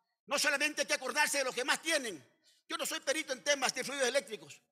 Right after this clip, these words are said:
pero luego voy a leer, dentro del corto tiempo que me quede, señor presidente,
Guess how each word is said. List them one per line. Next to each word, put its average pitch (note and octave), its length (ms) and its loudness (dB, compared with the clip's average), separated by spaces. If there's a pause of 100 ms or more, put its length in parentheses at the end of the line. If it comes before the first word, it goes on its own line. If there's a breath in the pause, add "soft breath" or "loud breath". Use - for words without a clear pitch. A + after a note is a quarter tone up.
(360)
pero A3+ 200 -2
luego B3 260 4
voy B3+ 140 2
a B3+ 80 4
leer, A#3 560 2
dentro G#3+ 200 -4
del G3 80 -4
corto A#3+ 240 -4
tiempo A#3 220 -4
que A3 80 -6
me G3+ 80 -6
quede, A#3+ 180 0
señor A#3 160 -4
presidente, G#3+ 640 0